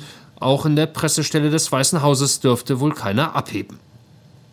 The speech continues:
Ich wandere hoch in die Küche und esse Schokolade. Kann ja nicht schaden. Mache mir einen Tee und räume den Geschirrspüler aus.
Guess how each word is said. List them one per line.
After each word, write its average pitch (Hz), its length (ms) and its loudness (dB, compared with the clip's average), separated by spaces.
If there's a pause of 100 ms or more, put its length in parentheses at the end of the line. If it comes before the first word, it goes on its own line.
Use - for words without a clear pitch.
(1000)
Ich 151 180 -4
wandere 196 400 2
hoch 190 200 4
in 165 100 4
die 143 80 2
Küche 180 380 2
und - 540 0
esse 127 440 0
Schokolade. 123 720 2 (200)
Kann 113 200 0
ja 104 80 2
nicht 131 180 -2
schaden. - 380 -4 (420)
Mache 95 220 -2
mir 101 160 -2
einen 113 120 0
Tee 196 300 4 (240)
und 180 220 -2
räume 127 340 4
den 120 240 0
Geschirrspüler 123 720 0
aus. 123 340 0